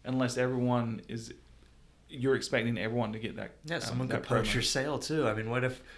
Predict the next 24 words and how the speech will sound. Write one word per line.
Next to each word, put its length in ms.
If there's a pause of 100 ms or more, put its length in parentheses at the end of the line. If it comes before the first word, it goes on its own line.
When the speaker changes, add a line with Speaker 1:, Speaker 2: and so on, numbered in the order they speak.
(120)
Speaker 2:
what 140
if 100
I'm 120
running 240
P 120
P 140
C 260
ads 300
on 420 (220)
"What's 280
your 220
hotel 320
brand 240
name?" 500
promo 260
Speaker 1:
Coupons, 160
Speaker 2:
code 340
Speaker 1:
yeah. 100
Speaker 2:
and 340 (640)
I 120
pick 260
off 220
your 80
sale? 480